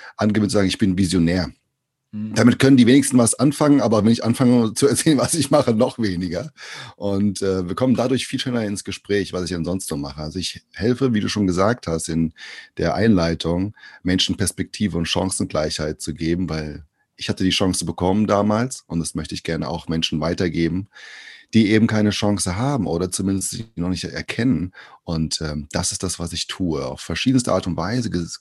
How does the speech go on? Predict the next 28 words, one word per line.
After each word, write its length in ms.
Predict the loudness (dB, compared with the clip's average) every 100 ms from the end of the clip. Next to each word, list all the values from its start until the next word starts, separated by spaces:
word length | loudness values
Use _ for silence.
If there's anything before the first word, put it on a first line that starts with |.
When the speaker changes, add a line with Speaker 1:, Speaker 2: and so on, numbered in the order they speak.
| -8
Speaker 1:
gemeinsam 380 | -2 0 2 0
mit 100 | 0
meinem 300 | -2 -2 -4
Team, 340 | -2 0 0
fünfköpfigen 680 | 2 2 2 -8 -6 -6 -6
Team, 340 | -4 -2 -2 -6 -16 -18 -10 -2
wo 80 |
ich 80 | 2
sehr, 160 | 4 6
sehr 120 | 4
dankbar 400 | 2 0 0 0
bin 160 | 0 -2
für 160 | -2
jeden 280 | 0 0 0 -2
Einzelnen, 760 | 0 2 2 0 0 0 -2 -8 -16 -4
der 100 | -4
hier 200 | -2 0
mit 260 | 0 -2
agiert, 580 | -6 -6 -2 0 -2 -6 _ _ _ -6
um, 460 | -2 0 -2 -4 -12 _ _ _
ja, 140 | -4
diese 260 | -2 -2 -2
Vision 380 | -2 -2 0 0
nach 120 | -2
vorne 260 | -4 -6
zu 140 | -6 -10
treiben. 420 | -6 -6 -6 -8
Also, 500 | -2 4 6 6 4